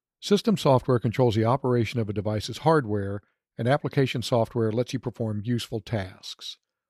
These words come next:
Next, the appendix covers system software, followed by application software, giving some examples of each.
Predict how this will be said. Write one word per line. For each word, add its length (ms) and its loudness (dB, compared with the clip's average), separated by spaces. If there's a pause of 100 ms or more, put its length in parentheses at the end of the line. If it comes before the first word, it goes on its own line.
(520)
Next, 320 -2
the 120 0
appendix 420 -2
covers 380 0
system 340 -4
software, 560 -4
followed 380 -2
by 160 -2
application 640 -2
software, 500 -6
giving 340 0
some 160 -4
examples 520 -2
of 100 -6
each. 400 -8